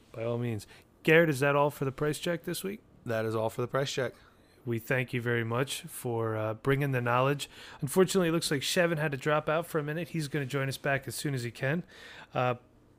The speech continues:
Speaker 1: and hey, look, he's back. Um, welcome back, Shevin. But, um,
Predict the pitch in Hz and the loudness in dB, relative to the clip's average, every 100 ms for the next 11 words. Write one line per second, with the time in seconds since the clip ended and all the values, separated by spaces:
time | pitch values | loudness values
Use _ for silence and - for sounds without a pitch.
0 | _ - 165 120 117 170 175 214 - - | _ -6 -4 -2 -4 -4 -2 -2 -6 -8
1 | - 113 196 202 - - - - 123 117 | -8 0 2 2 0 -6 -18 -2 2 2
2 | 113 113 147 127 131 117 117 - 131 156 | 2 2 2 4 2 2 2 2 2 2
3 | 190 - - - _ _ 147 127 - 127 | 0 -6 -20 -20 _ _ 2 2 4 4
4 | 123 123 | 4 0